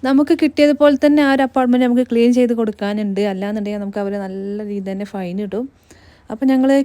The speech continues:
ക്ലീനിങ് ഒക്കെ തുടങ്ങിയിട്ടുണ്ട്. ഞങ്ങൾ പോകുന്നതിന് മുന്നേ തന്നെ കുറച്ച് ഭാഗമൊക്കെ ക്ലീൻ ചെയ്ത് വെച്ചിട്ടുണ്ട്. ഈ ഒരു പെട്ടി ഇതൊക്കെ ഒഴിവാക്കാനുള്ളതാണ്. മോളെ സ്ട്രോളർ കൂടെ കൊണ്ടുപോകാനുണ്ട്. അപ്പോൾ ഞങ്ങൾ ക്ലീനിങ്ങിലാണ്. ക്ലീനിങ് ഞങ്ങൾ പുതിയ അപ്പാർട്ട്മെന്റിൽ നിന്ന് ഒരു മൂന്ന് മണി ടൈമിലൊക്കെ പോകുന്നതാണ്.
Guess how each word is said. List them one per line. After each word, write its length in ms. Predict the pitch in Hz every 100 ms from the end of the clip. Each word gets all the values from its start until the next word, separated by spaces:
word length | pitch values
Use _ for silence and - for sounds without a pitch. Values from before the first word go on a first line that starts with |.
| 254
ക്ലീനിങ് 340 | 240 240 247
ഒക്കെ 100 | 247 254
തുടങ്ങിയിട്ടുണ്ട്. 500 | 233 220 220 247 233 214
ഞങ്ങൾ 120 | 196 214
പോകുന്നതിന് 400 | 208 208 226 277 269
മുന്നേ 140 | 247
തന്നെ 120 | 247 254
കുറച്ച് 220 | 233 - 254
ഭാഗമൊക്കെ 320 | 233 240 254 247
ക്ലീൻ 180 | 220 226 240
ചെയ്ത് 160 | 226 226
വെച്ചിട്ടുണ്ട്. 540 | 208 196 214 185 208 302 _ _ _ - _ -
ഈ 40 | 208
ഒരു 80 | 226
പെട്ടി 200 | 233 233 254
ഇതൊക്കെ 240 | 247 262 262
ഒഴിവാക്കാനുള്ളതാണ്. 880 | 254 233 233 233 214 214 196 196 196 202 190
മോളെ 180 | 185 202
സ്ട്രോളർ 360 | - 214 202 202
കൂടെ 140 | 202 233
കൊണ്ടുപോകാനുണ്ട്. 760 | 233 196 196 196 202 196 175 254 - _ _ _ _ _ _ _ _ - _ 233
അപ്പോൾ 140 | 269
ഞങ്ങൾ 140 | 339 330 359
ക്ലീനിങ്ങിലാണ്. 680 | 302 277 294 311 320 269 269 269
ക്ലീനിങ് 380 | 254 233 240 262
ഞങ്ങൾ 200 | 247 240 254 254 262 262 _ _ -
പുതിയ 180 | 226 247
അപ്പാർട്ട്മെന്റിൽ 400 | 240 240 247 240
നിന്ന് 100 | 247 254
ഒരു 100 | 254 247 240
മൂന്ന് 200 | 233 220
മണി 160 | 233 247
ടൈമിലൊക്കെ 360 | 247 233 233 233
പോകുന്നതാണ്. 560 | 240 208 196 220 196